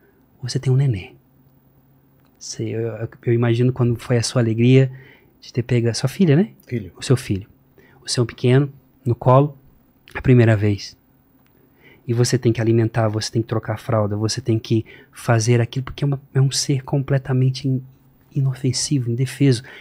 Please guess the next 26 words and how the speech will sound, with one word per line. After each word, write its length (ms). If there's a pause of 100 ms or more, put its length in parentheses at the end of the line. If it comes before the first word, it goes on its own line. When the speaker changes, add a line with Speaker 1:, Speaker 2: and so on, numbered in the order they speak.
(120)
Speaker 1:
frágil. 440
Se 80
você 200
deixar 220
aquela 180
criança 380
ali 60
no 100
berço 380
e 40
soltar, 480 (140)
ela 160
vai 100
morrer. 420 (1000)
Como 160
que 140
você 260
explica 720
isso 440 (380)
desse 340
Deus? 360
Veja, 320
isso 200
tá 120
mesmo 300
pra, 420